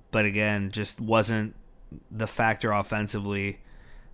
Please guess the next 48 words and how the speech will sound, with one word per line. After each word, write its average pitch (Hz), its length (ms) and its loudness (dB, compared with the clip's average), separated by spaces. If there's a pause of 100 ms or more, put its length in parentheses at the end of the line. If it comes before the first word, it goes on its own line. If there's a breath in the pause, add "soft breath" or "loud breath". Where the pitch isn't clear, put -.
(120)
uh, 101 240 -4
that 104 340 0
you 104 140 0
need 104 260 2
him 104 160 -2
to 98 80 -2
be. 104 380 0 (440 soft breath)
Joe 156 280 6
Wieskamp 135 500 0
had 110 160 0
eighteen 104 380 0
points. 104 600 -4 (560 soft breath)
How 147 140 0
many 175 320 4
of 104 200 -2
those 107 320 2
were 101 160 -2
in 95 80 -4
the 92 80 -6
first - 380 -8
half? 90 220 -8
He 147 100 4
had 165 100 8
eight 127 120 6
rebounds 107 460 2
as 98 80 -6
well, 95 380 -2 (640 loud breath)
but 117 100 2
he 160 460 4 (200)
asserted 147 380 6
himself 127 380 4
so 123 120 0
much 117 240 0
in 117 60 -4
the 104 80 -2
first 110 300 -2
half 104 240 0
and 104 200 -2
really 110 280 2
kind 104 200 -2
of 101 120 -4
disappeared 98 720 -4 (600 soft breath)
in 104 160 0
the 98 60 0
second 95 400 0
half. 90 320 -4
Ended 104 220 0
up 98 120 -2